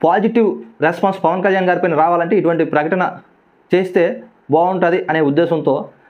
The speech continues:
చంద్రబాబు, ఆ, పవన్ కళ్యాణ్ గారు ఈ ప్రకటన చేసి ఉండొచ్చు అనేది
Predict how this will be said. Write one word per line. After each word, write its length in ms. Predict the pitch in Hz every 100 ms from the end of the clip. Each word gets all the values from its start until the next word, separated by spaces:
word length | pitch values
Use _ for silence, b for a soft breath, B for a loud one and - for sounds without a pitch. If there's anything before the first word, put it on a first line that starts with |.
| _ 156
చంద్రబాబు, 280 | 165 170
ఆ, 140 | 143 135
పవన్ 260 | 123 156
కళ్యాణ్ 220 | 180 175 165
గారు 140 | 175
ఈ 60 | 202
ప్రకటన 300 | 160 160 165
చేసి 160 | 156 156
ఉండొచ్చు 480 | 156 147 165 - -
అనేది 420 | 143 170 170 254